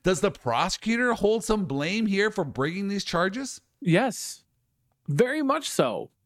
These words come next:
Speaker 2: You, like, there's all this discretion out here, right? There's police discretion to not file a police report. One, right? The police didn't have to file a police
Speaker 1: Right.
Speaker 2: report. They could have just said they found a victim.
Speaker 1: Self-defense.
Speaker 2: Self-defense. They didn't have to file a police report making a recommendation.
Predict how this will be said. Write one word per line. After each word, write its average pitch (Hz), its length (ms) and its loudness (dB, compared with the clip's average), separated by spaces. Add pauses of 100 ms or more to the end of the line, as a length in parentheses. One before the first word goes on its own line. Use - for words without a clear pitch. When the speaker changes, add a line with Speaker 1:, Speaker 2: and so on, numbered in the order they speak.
(420)
Speaker 2:
You, 247 280 4
like, 247 220 0 (160)
there's 302 180 2
all 247 220 0
this 254 160 -2
discretion 208 500 2
out 139 160 2
here, 113 240 -2 (340)
right? 175 240 4 (180)
There's 175 220 4
police 180 420 2
discretion 196 580 2
to 175 120 4
not 165 340 2
file 170 360 2
a 147 40 2
police 156 360 2
report. 123 400 2 (100)
One, 143 520 4 (680)
right? 170 200 4
The 190 80 4
police 240 260 2
didn't 226 120 2
have 190 140 2
to 175 60 -2
file 156 280 4
a 139 120 2
police 139 260 2
Speaker 1:
Right. 175 140 4
Speaker 2:
report. 165 300 2
They 165 100 2
could 180 100 6
have 175 80 0
just 180 140 0
said 185 140 4
they 170 100 4
found 175 280 0
a 175 40 2
victim. 180 340 4
Speaker 1:
Self-defense. 180 360 2 (360)
Speaker 2:
Self-defense. 175 640 2
They 180 120 4
didn't 240 100 0
have 247 140 0
to 226 80 -6
file 240 240 4
a 202 80 0
police 208 260 2
report 185 260 4
making 170 320 4
a 185 60 4
recommendation. 160 760 2